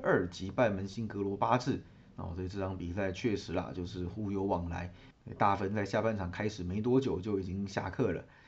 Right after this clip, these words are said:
对，那虽然说法兰克福有收到一张红牌，哦，不过最后还好还是有惊无险的守住。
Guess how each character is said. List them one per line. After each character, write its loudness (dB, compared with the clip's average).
对， -8
那 -2
虽 2
然 2
说 0
法 -2
兰 -2
克 0
福 -4
有 0
收 -2
到 2
一 0
张 -2
红 -2
牌， -2
哦， -10
不 -4
过 0
最 4
后 2
还 -2
好 -2
还 -4
是 -4
有 -2
惊 -4
无 -2
险 -4
的 -4
守 -4
住。 -2